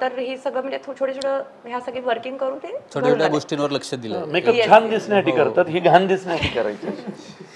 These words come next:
Speaker 3: काळं वगैरे, म्हणजे त्यात वेळ जायचा तिचा बराच.
Speaker 2: तर चर्चा एक, म्हणजे ट्रेलरची तर चर्चा झाली की ट्रेलर खूप छान होता,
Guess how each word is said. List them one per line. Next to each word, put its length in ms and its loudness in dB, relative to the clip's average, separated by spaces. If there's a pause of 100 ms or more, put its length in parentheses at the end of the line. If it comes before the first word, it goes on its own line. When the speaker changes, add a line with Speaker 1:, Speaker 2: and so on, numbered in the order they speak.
(200)
Speaker 3:
काळं 240 8
वगैरे, 240 -2
म्हणजे 220 -2
त्यात 280 8
वेळ 180 8
जायचा 320 2
तिचा 280 -8
बराच. 280 0 (400)
Speaker 2:
तर 60 0 (280)
चर्चा 340 6
एक, 140 6 (100)
म्हणजे 180 -4
ट्रेलरची 480 -2
तर 80 2
चर्चा 320 0
झाली 240 2
की 120 -6
ट्रेलर 380 -2
खूप 300 -12
छान 160 0
होता, 360 -2